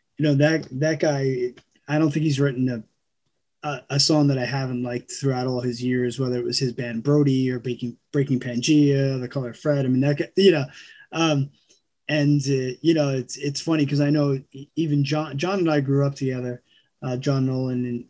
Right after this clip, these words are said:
you know, I know where his roots of music writing are at, and, you know, you,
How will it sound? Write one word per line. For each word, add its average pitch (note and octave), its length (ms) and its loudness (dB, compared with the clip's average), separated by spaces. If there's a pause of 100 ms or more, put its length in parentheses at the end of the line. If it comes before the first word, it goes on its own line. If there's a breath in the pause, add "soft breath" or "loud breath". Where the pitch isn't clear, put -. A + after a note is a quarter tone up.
(160)
you D3 120 4
know, C#3 100 4
I C3 120 0
know D3 260 4
where C3+ 320 2
his C3+ 260 0
roots C#3 360 2
of B2 160 -4
music C3 380 0
writing B2+ 300 -4
are A#2+ 160 -6
at, A#2+ 440 -6
and, A#2 280 -6 (220)
you C#3+ 140 0
know, B2+ 60 -2
you, B2 260 -4